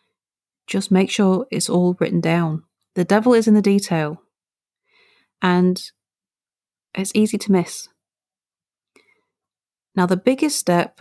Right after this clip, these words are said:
and the most vital step that I, I'd argue anyway, is that you have to go test it. You have to get other crocheters to try out your pattern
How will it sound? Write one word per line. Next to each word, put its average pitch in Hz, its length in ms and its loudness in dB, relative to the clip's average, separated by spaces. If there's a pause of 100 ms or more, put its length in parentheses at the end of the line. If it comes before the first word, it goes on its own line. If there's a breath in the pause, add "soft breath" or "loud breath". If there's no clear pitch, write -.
(140)
and 190 120 2
the 190 60 2
most 185 220 2
vital 220 340 -2
step - 380 -4
that - 100 -18
I, 160 220 -6 (120)
I'd 196 220 2
argue 165 360 0
anyway, 160 500 -4 (420)
is 190 220 2
that 196 140 -2
you 196 100 4
have - 320 -4
to 202 160 -2
go 180 200 2
test - 440 -8
it. - 280 -12 (1200)
You 185 160 2
have 240 220 0
to 302 120 -2
get - 520 -2
other 214 200 0
crocheters 214 880 0 (200)
to 190 80 -10
try 196 360 0
out 214 120 0
your 233 100 2
pattern 185 540 -2